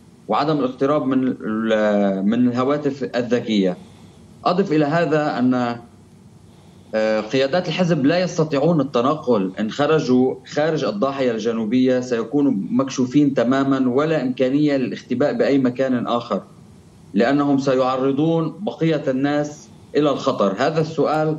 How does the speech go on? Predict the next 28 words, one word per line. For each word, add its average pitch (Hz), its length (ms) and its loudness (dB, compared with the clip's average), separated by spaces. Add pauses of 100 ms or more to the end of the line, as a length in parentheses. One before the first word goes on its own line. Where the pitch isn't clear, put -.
(760)
آه، 113 160 -2
طرح 156 340 -2
من 143 220 0
الكثير 139 420 -2
من 147 140 2
المحللين 123 840 0
والصحفيين 113 1080 0
في 123 160 0
لبنان 117 500 0
وحتى 123 400 -2
من 123 120 2
الأشخاص 131 600 -2
ال-، 113 260 -2
ال-، 101 540 0 (560)
المقربين 127 640 0
من 101 120 -4
حزب 92 280 -8
الله، 98 400 0 (480)
وحصلوا 156 500 -2
على 127 220 -2
إجابات 131 460 -2
أنه 131 240 -4
لا 160 100 -2
يمكننا 135 500 -2
الخروج 120 540 -4 (520)
خارج 143 360 -4
الضاحية 110 340 -2
الجنوبية. 101 840 0